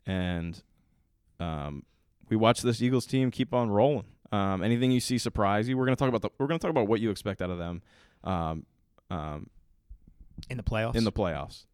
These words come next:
Speaker 1: Eh, 'cause I think, uh, the most significant development of the weekend was not the Eagles winning, but the Packers losing, because I think anytime you can take the head of the snake out
Speaker 2: Yes.
Speaker 1: before the playoffs even start,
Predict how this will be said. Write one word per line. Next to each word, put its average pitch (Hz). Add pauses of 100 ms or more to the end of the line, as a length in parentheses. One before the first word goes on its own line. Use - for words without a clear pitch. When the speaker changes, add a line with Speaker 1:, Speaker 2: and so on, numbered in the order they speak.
(380)
Speaker 1:
Eh, -
'cause 107
I 101
think, 127 (120)
uh, 107 (180)
the 113
most 120
significant 127
development 101
of 90
the 90
weekend 98
was 95
not 110
the -
Eagles 104
winning, 90
but 82 (320)
the 95
Packers 98
losing, 85 (460)
because 104
I 95
think 101
anytime 101
you 92
can 95
take 95 (360)
the 101
head 107
of 98
the 92
snake - (160)
out 98
Speaker 2:
Yes. 123
Speaker 1:
before 110
the 98
playoffs 104
even 92
start, 117